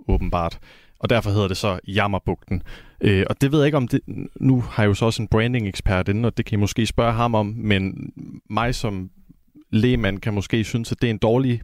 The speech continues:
branding-værdi, øh, at man jamrer, når man kommer til kommunen.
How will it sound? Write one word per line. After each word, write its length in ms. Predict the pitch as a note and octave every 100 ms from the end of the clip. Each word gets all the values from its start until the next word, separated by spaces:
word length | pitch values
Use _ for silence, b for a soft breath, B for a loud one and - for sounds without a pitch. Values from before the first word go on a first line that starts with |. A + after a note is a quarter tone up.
| -
branding-værdi, 800 | A2+ A2 A#2+ A2+ G2+ G2+ A2+ G#2+ - _ _
øh, 440 | - G2+ F#2+ F#2 F#2
at 320 | - G#2 - -
man 260 | G2+ F#2+ F2+
jamrer, 460 | F2+ F#2 G#2+ A#2 G#2
når 80 |
man 140 | F#2 F2+
kommer 220 | G#2 F2+
til 160 | - G2+
kommunen. 460 | G#2 G#2 A2+ G#2